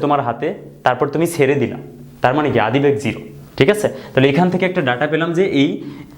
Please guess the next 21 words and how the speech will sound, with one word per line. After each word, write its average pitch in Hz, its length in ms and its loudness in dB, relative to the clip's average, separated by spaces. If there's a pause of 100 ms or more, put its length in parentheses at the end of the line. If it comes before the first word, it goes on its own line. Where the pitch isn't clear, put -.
(300)
পাথরখণ্ডটি 175 720 2
তিরিশ 151 260 0
মিটার 175 240 2
উঁচুতে, 156 320 0
তার 160 180 0
আদিবেগ 127 320 -2
ছিল 143 100 0 (120)
কত? 113 120 -4 (400)
জিরো 143 280 6
meter 143 260 2
per 127 180 -2
second। 101 200 -6 (100)
এখানে 127 180 0 (100)
ছিল 139 120 2 (120)
আদিবেগ 117 280 0 (680)
জিরো 120 180 6 (120)
meter 117 220 0 (100)
per 131 140 0 (340)
second, - 260 -4 (640)
ঠিক 160 160 2
আছে। 120 120 0